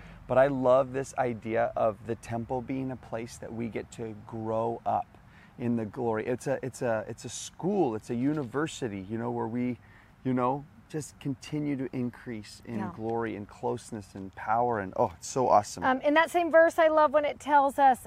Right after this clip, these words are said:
Speaker 2: um, that we can be organized and become prepared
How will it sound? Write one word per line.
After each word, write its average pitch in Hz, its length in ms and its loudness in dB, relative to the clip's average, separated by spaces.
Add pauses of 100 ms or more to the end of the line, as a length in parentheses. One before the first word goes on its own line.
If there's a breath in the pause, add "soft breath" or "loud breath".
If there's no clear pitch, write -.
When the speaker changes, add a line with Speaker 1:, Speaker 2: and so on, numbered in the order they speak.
Speaker 2:
um, 220 340 0 (400 soft breath)
that 269 180 4
we 277 220 -2
can 254 300 -4
be 240 180 -6
organized 233 800 -4 (180)
and 240 180 0
become 214 360 -6
prepared 208 560 -6